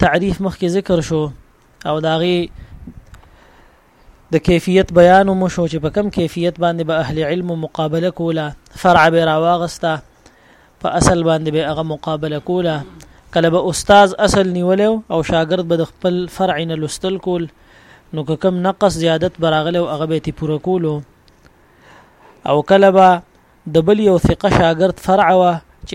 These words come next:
هغه به د اصل سره مقابله کړې وه، نو د هغې سره به د بل کس خپل لیکل او خپل مکتوب مقابله کو. دارنګه مصطلحات د کتابت الفاظ الادا، چې په کومو الفاظو سره به دی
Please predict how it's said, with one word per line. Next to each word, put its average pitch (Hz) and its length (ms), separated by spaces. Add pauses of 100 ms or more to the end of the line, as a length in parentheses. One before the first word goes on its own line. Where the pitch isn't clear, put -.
هغه 165 120
به 170 160
د 160 220
اصل 185 220
سره 175 300
مقابله 151 540
کړې 180 220
وه، 165 120
نو 151 60
د 147 160
هغې 175 220
سره 180 140
به 160 100
د 156 220
بل 160 100 (100)
کس 165 200
خپل 170 240 (560)
لیکل 156 480
او 156 40 (100)
خپل 170 260
مکتوب 170 420
مقابله 151 500 (100)
کو. 147 80 (1900)
دارنګه 180 520
مصطلحات 185 640 (100)
د 165 160
کتابت 175 560
الفاظ 156 440
الادا، 147 360 (360)
چې 170 140
په 160 60
کومو 214 340 (960)
الفاظو 185 500 (100)
سره 170 120
به 160 120
دی 175 160